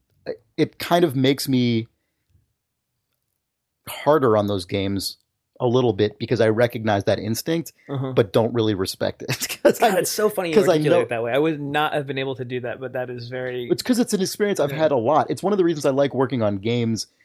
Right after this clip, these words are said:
Speaker 1: with teams of people is it's so much easier to, like, to be part of something and feel like you're putting yourself into it, but then not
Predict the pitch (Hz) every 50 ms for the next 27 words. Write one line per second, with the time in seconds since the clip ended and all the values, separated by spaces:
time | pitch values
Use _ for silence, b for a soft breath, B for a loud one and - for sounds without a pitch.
0 | _ _ - 131 123 - - 131 127 127 117 98 104 - - - 131 120 131 110
1 | 98 90 95 - - - - 131 120 117 110 104 - 110 110 98 104 101 95 90
2 | 87 - 107 98 95 90 87 - _ _ _ _ _ _ _ _ _ _ _ _
3 | _ _ _ - - 120 104 117 113 - - 127 117 117 120 - 151 135 120 156
4 | 147 123 110 - 123 117 110 113 110 - 120 113 - 120 113 113 117 113 - 120
5 | 110 - - 110 110 127 139 147 147 - 117 - 117 101 101 104 104 107 104 101
6 | 101 107 -